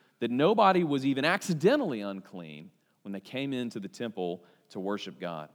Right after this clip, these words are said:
You know, the Torah commands that you are clean, and it gives a lot of stipulations, but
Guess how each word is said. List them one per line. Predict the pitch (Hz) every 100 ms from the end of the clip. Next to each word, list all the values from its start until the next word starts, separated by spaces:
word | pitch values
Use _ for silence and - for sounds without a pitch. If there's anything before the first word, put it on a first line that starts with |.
| _ _ _ - - -
You | 170
know, |
the | 175
Torah | 175 226 302
commands | - 185 165 165 151
that | 143 151
you | 160 156
are | 165 190 185
clean, | 180 - 175 143
and | 135
it |
gives | 156 151
a |
lot | 156 160
of | 131
stipulations, | - 165 147 131 139 135 120
but | -